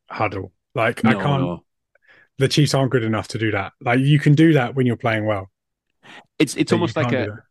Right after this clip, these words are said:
Speaker 2: read the room moment, isn't it?
Speaker 1: Yeah,
Speaker 2: <laughs>
Speaker 1: for sure.
Speaker 2: Yeah, yeah, read the room.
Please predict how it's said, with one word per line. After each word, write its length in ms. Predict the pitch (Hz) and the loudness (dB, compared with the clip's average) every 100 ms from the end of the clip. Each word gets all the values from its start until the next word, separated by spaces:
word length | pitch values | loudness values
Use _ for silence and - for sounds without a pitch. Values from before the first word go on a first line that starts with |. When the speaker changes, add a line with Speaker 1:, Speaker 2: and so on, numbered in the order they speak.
| - | -4
Speaker 2:
read 240 | 135 131 | 0 0
the 60 | 113 | -2
room 260 | 113 117 | -4 -2
moment, 400 | 107 98 95 95 | -2 -4 -6 -8
isn't 200 | 85 101 | -6 -6
it? 120 | 92 - _ _ _ - | -6 -12 _ _ _ -6
Speaker 1:
Yeah, 340 | 131 113 95 - | -2 -2 -4 -4
Speaker 2:
<laughs> 100 | - | -2
Speaker 1:
for 100 | 131 | 0
sure. 200 | - 104 | -2 -2
Speaker 2:
Yeah, 120 | 101 - - _ - | -4 -6 -14 _ -6
yeah, 140 | 87 | -2
read 160 | 104 123 | 4 4
the 60 | 107 | 4
room. 260 | 101 98 | 2 0